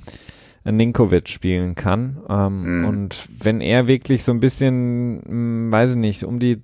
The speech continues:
Speaker 1: drei, vier, fünf Sacks holt, ähm, und,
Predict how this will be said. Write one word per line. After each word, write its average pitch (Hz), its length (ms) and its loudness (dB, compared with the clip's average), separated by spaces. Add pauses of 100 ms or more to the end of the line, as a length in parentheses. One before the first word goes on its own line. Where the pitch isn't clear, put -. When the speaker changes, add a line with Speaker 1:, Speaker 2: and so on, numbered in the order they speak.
(140)
Speaker 1:
drei, 110 340 4
vier, 127 360 0
fünf 135 300 -4
Sacks - 460 -2
holt, 135 420 2 (480)
ähm, 117 520 2
und, 113 540 0